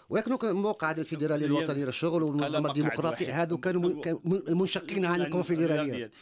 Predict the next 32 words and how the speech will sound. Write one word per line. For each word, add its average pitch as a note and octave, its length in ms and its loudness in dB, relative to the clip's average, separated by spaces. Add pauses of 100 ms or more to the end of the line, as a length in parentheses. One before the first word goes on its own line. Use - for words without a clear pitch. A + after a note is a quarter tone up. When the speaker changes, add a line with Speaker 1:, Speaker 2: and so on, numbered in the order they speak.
(140)
Speaker 2:
إذا D3 160 -2
فبالتالي G3 460 -4
هذا G3 180 -2
ك-، F#3 140 -8 (240)
إذا D3 300 -4
المخاض، D#3+ 680 0 (440)
المخاض D#3+ 420 -2
الذي C#3+ 360 -4
تعرفه C3+ 560 -6
الحركة D#3 460 -4
النقابية B2 600 -2
في - 120 -14
المغرب E3+ 300 -2 (440)
أثر F3 380 -2
على C#3+ 260 -4
نسبة C3 380 -10
المشاركة. A2 560 -6
Speaker 1:
ويبقى E3 220 2
الاتحاد C#3 280 -2
المغربي C#3 280 0
للشغل C#3 280 0
دائما C3+ 320 2 (580)
في G2 80 -8
الصدارة. A2+ 400 0
Speaker 2:
هذا D3+ 320 -2 (240)
ربما D#3+ 500 -2
احنا A#2+ 200 -10
كنعرفوا B2 360 -6
الاتحاد B2+ 320 -8
المغربي B2 380 -6
للشغل، B2 460 -6
ال-، B2 400 -6